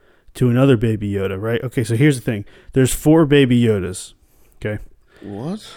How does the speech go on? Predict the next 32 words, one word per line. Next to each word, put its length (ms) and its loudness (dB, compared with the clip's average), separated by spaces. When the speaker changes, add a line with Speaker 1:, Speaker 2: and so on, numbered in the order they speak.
Speaker 1:
Just 360 -4
go 160 4
with 120 2
me. 120 -2
Speaker 2:
This 180 0
Speaker 1:
There's 120 -4
Speaker 2:
isn't 160 -8
like 200 -6
fucking 340 -8
Pokemon 640 -2
breeding, 380 2
Speaker 1:
No, 200 2
Speaker 2:
dog. 80 0
Speaker 1:
but 180 0
so 140 2
there's, 440 0
there's 640 -2
four 340 4
in 80 2
the 80 2
world. 300 0
They're 180 -2
all 160 2
the 80 -12
same 300 0
age. 420 -8
They're 200 -4
not 200 -4
related. 460 -6
There's 160 -6
a 80 -4
male, 400 -2